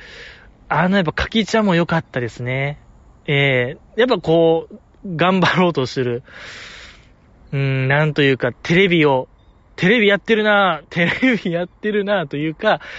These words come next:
頑張ってるかきちゃん。ええ、なんかボケようとするカキちゃん良かったですね。めちゃくちゃ可愛かったですね。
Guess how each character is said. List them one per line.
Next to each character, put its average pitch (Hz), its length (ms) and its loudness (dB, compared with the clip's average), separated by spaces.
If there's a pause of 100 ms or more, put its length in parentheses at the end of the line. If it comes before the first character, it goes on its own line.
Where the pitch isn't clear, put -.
(320)
頑 220 300 2
張 214 100 4
っ 208 60 0
て - 160 0
る 214 80 2
か 190 120 -2
き - 80 -12
ち - 140 -4
ゃ 175 120 2
ん。 185 60 -12 (920)
え 135 360 2
え、 - 100 -20
な 147 120 -2
ん - 20 0
か 139 60 -2
ボ 139 220 0
ケ 170 120 0
よ 180 180 4
う 175 60 -2
と 156 100 0
す 156 180 -8
る 151 220 0
カ 143 160 -8
キ 160 160 -8
ち 156 140 -4
ゃ 151 60 0
ん 151 100 -2
良 160 100 -2
か 156 160 -2
っ 135 60 -4
た 131 160 -4
で 120 120 -4
す 120 140 -12
ね。 117 80 -8
め 123 240 -4
ち 151 80 0
ゃ 147 80 0
く 151 100 -2
ち 151 80 0
ゃ 156 60 0
可 156 180 -2
愛 156 140 2
か 120 140 -4
っ - 20 -8
た - 140 -10
で 107 100 -6
す - 120 -18
ね。 113 360 -6